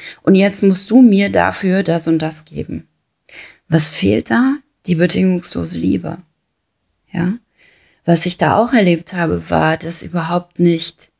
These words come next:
wahrgenommen wurde, wann ich zum Beispiel, ähm, an meine Grenzen gekommen bin oder wann es mir nicht gut ging oder welche Bedürfnisse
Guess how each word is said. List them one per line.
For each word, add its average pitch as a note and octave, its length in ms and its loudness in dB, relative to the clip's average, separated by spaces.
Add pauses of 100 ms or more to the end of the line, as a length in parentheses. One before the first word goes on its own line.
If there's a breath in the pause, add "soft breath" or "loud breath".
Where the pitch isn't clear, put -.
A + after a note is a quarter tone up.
(440)
wahrgenommen E3 800 0
wurde, D#3 460 -4 (1200)
wann D#3+ 540 2
ich - 160 -4
zum G3+ 140 0
Beispiel, D#3+ 720 0
ähm, D#3 440 -4
an E3 160 0
meine D#3 200 2
Grenzen E3+ 400 -2
gekommen D#3 400 -4
bin D#3 200 -4
oder D#3+ 720 -4 (400 soft breath)
wann D#3 200 2
es D#3+ 160 0
mir F3+ 140 6
nicht F3+ 220 2
gut A3+ 280 -6
ging D#3+ 460 2 (1040)
oder E3 520 2
welche E3 300 -2
Bedürfnisse F3+ 1080 -2